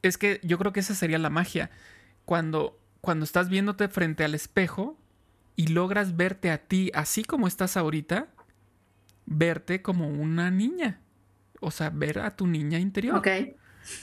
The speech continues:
Speaker 1: ¿No? Este, y entonces, ya que lograste hacer esto, que, que ya dijiste, "Bueno, ya
Speaker 2: Ok.
Speaker 1: estoy viendo a mi niña interior",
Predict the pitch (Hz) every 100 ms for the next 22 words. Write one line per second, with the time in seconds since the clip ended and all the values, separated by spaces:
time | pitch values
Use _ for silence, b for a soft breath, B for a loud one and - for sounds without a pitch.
0 | B - - 175 277 B B B B B
1 | - 175 170 - 175 - 180 196 190 220
2 | 254 240 - _ _ _ _ _ _ _
3 | - _ _ _ _ - - - 156 190
4 | 277 240 220 202 202 214 - 208 202 190
5 | 151 196 - _ _ _ - - 160 127
6 | 151 143 170 175 175 - 151 - 151 165
7 | 196 185 175 180 180 156 156 175 190 175
8 | 170